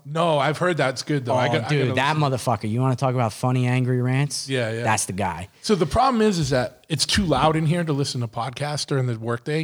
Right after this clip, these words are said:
Speaker 2: Yep.
Speaker 1: I can only, I only really listen to podcasts when I'm driving around. So
Speaker 2: Same
Speaker 1: I,
Speaker 2: here.
Speaker 1: I, I don't get as much 'cause I'm not on as many road trips as I used to. So I, I'm not, uh, or I'm not traveling as much every day, uh, as I used to. So I don't, I don't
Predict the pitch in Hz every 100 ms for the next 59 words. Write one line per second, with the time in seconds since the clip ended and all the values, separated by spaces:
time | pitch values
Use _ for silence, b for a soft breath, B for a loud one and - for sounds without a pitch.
0 | 151 107 107 - - 151 147 208 185 170
1 | 156 151 175 180 170 160 151 - 113 131
2 | 135 147 - 131 120 120 120 117 113 120
3 | 143 120 - - 131 123 131 185 151 185
4 | 151 170 160 139 147 147 - - - 139
5 | 147 156 156 147 131 123 135 123 143 143
6 | 143 - 131 127 139 - 131 135 143 143
7 | 147 131 120 B B - 151 151 156 -
8 | 147 147 147 131 127 120 127 - - 123
9 | 123 123 123 110 107 B B B - 123
10 | 151 127 123 151 - 123 117 135 135 123
11 | - 127 127